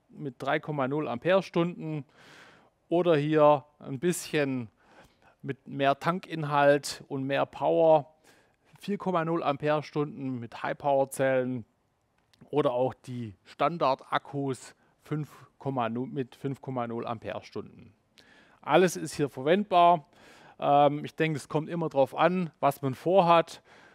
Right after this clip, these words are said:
und mit welcher Maschine man das Ganze dann, äh, und wie lange man es einsetzen will.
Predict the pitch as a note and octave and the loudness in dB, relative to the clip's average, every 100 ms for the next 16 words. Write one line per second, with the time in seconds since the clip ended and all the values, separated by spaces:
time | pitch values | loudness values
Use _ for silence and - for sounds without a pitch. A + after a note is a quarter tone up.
0 | _ D3 C#3 B2+ - C3+ C#3+ D3+ B2+ A2 | _ -8 -6 -8 -4 -4 -2 -2 -2 -6
1 | - D3+ D3 C3+ A#2+ A2+ B2 B2 B2 B2 | -8 -6 -4 -4 -4 -4 -6 -4 -4 -2
2 | A#2 A#2 A2 - A#2 A2+ G#2 G#2+ G#2+ C3 | -2 -2 -6 -4 -2 -2 -4 -8 -10 -12
3 | A#2+ B2+ A#2 C3 C3 A#2 - G#2+ B2 A#2 | -8 -4 -4 -2 -4 -4 -6 -6 -6 -8
4 | - G2+ F#2+ F2+ | -8 -16 -16 -20